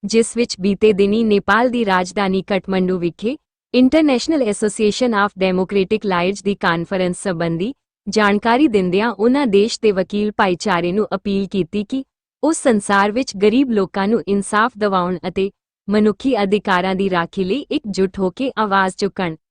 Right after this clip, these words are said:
ਤਾਂ ਜੋ ਦੁਨੀਆ ਭਰ ਵਿੱਚ ਆਪਸੀ ਭਾਈਚਾਰਾ ਅਤੇ ਅਮਨ ਸ਼ਾਂਤੀ ਕਾਇਮ ਹੋ ਸਕੇ।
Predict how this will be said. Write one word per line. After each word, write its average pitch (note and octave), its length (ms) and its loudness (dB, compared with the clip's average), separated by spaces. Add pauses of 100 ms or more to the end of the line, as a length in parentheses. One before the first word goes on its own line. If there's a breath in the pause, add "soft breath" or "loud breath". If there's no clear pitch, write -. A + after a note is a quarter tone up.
(320)
ਤਾਂ G3 140 2
ਜੋ G#3 180 0
ਦੁਨੀਆ A3 380 4
ਭਰ G3+ 240 0
ਵਿੱਚ B3 280 -4
ਆਪਸੀ F#3 380 -2
ਭਾਈਚਾਰਾ F3+ 680 -2 (120)
ਅਤੇ A#3+ 240 -2 (360)
ਅਮਨ B3+ 260 2
ਸ਼ਾਂਤੀ A3 480 0
ਕਾਇਮ F#3+ 320 0
ਹੋ F#3+ 140 0
ਸਕੇ। F3 460 -4